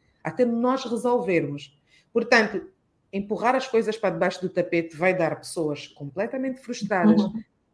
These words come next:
Speaker 1: tristes, e chegar ao fim da vida com arrependimentos de "eu podia ter feito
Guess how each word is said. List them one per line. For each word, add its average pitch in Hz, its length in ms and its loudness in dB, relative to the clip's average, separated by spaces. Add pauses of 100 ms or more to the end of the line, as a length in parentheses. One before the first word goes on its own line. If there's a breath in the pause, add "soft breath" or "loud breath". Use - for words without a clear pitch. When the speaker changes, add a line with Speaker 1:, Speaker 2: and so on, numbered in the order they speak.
Speaker 1:
tristes, - 800 -4 (360 loud breath)
e 254 140 2
chegar 285 360 6
ao 311 60 12
fim 294 220 4
da 269 140 8
vida 190 440 2
com 226 340 4
arrependimentos 240 1400 2 (180)
de 262 400 0
"eu 220 140 8
podia 220 680 -2
ter 220 300 0
feito 262 680 -2